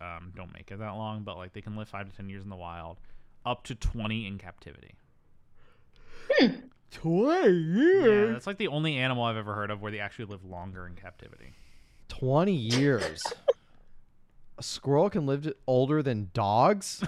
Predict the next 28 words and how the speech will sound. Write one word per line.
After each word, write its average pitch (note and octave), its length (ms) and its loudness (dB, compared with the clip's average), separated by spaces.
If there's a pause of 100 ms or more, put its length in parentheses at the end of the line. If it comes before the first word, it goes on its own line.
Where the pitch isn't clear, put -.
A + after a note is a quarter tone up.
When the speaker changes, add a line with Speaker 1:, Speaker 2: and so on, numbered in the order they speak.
Speaker 3:
<laughs> - 120 -18
Speaker 1:
Yeah. D3 300 -2 (1120)
Speaker 3:
What? C#3 400 -2 (1040)
Speaker 2:
Dang. F#3 480 4
Speaker 3:
I - 40 -14
wanna, C#3+ 200 -6
like, E2+ 160 -8
study E2 280 -4
squirrels. - 680 -4 (160)
Speaker 1:
Yeah, F#2 160 -14
I G#2+ 40 -12
lo-, A#2+ 200 -10
I'm C3+ 140 -6
looking F#3 180 -8
at A3+ 100 -8
all A#2 120 -8
these A2+ 180 -10
really G2 240 -12
cute - 220 -20
picture - 280 -20
squirrels - 300 -18 (760)
now. - 60 -16
Speaker 3:
<laughs> F2 160 -18
Speaker 1:
Um, E2+ 180 -20 (840)
Speaker 3:
Uh, A#2 480 4
Speaker 1:
they're A2 120 -2
lovely. G2+ 400 -12 (500)
Speaker 3:
Francis, A#2+ 680 0